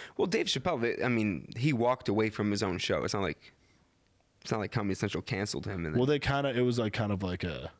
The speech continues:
Speaker 2: "We're not gonna sign you again," and then he just, like, disappeared. He's the funniest guy. His face is funny. Like, if you, like, if he just
Speaker 1: The
Speaker 2: stands
Speaker 1: whole
Speaker 2: on
Speaker 1: thing with
Speaker 2: stage
Speaker 1: Dave Chappelle is they gave him,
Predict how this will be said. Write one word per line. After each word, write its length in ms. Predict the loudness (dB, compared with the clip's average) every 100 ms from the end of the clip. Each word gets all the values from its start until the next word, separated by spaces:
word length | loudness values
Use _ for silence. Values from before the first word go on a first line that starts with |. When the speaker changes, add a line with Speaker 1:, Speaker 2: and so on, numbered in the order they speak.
| _ _ _ _ _ _ -4
Speaker 2:
"We're 120 | -2
not 300 | -2 -6 -6
gonna 180 | -6 -4
sign 280 | -4 -4
you 100 | -4
again," 220 | -2 -2 -2
and 120 | 0
then 80 | 0
he 100 | 0
just, 180 | -2 -6
like, 160 | -8
disappeared. 460 | -8 -6 -4 -6 -8 -14 -2
He's 180 | -2 0
the 120 | -2
funniest 460 | 0 0 0 -2
guy. 140 | 0 2
His 160 | 0
face 400 | -2 -4 -2 -2
is 120 | -4 -8
funny. 340 | -8 -8 -12 -14 -20 -20 _ _ _ -2
Like, 180 | -2 0
if 80 | 2
you, 120 | 4 4
like, 180 | 4
if 100 | 2 2
he 100 | 2
just 240 | 0 2
Speaker 1:
The 80 | 2
Speaker 2:
stands 140 | 2
Speaker 1:
whole 80 | 2
Speaker 2:
on 40 | 2
Speaker 1:
thing 160 | 2
with 120 | 2
Speaker 2:
stage 200 | 0 0
Speaker 1:
Dave 80 | 0
Chappelle 160 | 2 2
is 100 | 2
they 100 | 0
gave 260 | 2 2 2
him, 240 | 2